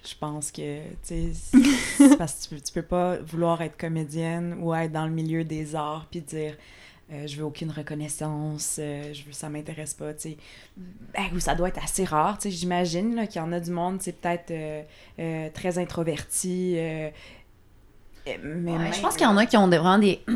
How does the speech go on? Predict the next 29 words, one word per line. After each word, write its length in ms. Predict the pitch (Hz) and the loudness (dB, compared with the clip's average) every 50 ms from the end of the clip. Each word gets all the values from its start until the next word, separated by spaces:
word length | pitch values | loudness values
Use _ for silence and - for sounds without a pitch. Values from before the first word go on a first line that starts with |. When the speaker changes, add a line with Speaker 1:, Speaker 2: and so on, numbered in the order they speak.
| 226 240 202 180 | 8 8 8 6
Speaker 3:
<clears throat> 340 | 170 - - 165 160 - - | 4 0 -4 -8 -8 -6 -4
des 180 | 170 175 175 156 | 0 2 2 4
démarches 360 | 156 160 165 185 190 - - | 4 2 2 2 0 0 -4
très 180 | - - 185 | -4 -4 -4
personnelles, 840 | 180 170 160 - - - 156 151 156 156 170 185 190 185 165 151 156 156 | -2 -2 -2 -2 0 0 2 2 2 0 0 0 0 0 0 0 -2 -2
tu 60 | - | -4
sais, 80 | 180 | -6
qui 140 | 160 - - | -6 -6 -8
sont 140 | - 165 156 | -6 -4 -2
vraiment 280 | 151 151 156 160 175 175 | -2 0 0 0 -2 -2
comme 200 | 185 165 165 151 | -2 -2 -2 0
dans 180 | 143 143 143 143 | 0 0 0 -2
le 200 | 143 139 131 131 | -2 -2 -4 -2
plaisir, 640 | - - 160 156 151 147 135 147 147 160 202 208 | -2 -2 0 0 0 0 0 0 0 0 0 0
là, 120 | 208 214 | 0 0
je 80 | 208 - | -2 -2
pense, 340 | - 196 226 247 254 - - | -2 -2 0 -2 -2 -2 -4
là. 120 | 240 254 269 - - - - - - - - - - - | -4 -4 -6 -10 -16 -20 -20 -20 -20 -20 -20 -16 -4 0
Mais 100 | 160 165 | 4 6
moi, 140 | 180 196 208 | 6 8 8
j'avoue 260 | 202 185 170 170 202 | 8 6 6 4 2
que 100 | - - | -2 -2
je 80 | - 185 | -2 0
suis 160 | - - - | 0 2 2
quand 120 | 180 165 | 2 2
même 180 | 165 180 190 185 | 2 2 0 -2
l'idée 280 | 170 165 160 170 185 - | -4 -4 -4 -6 -4 0
par, 260 | - 165 156 151 147 | 2 2 2 2 2
genre, 440 | 156 156 151 147 139 139 139 131 | 0 2 2 2 0 -2 -2 -6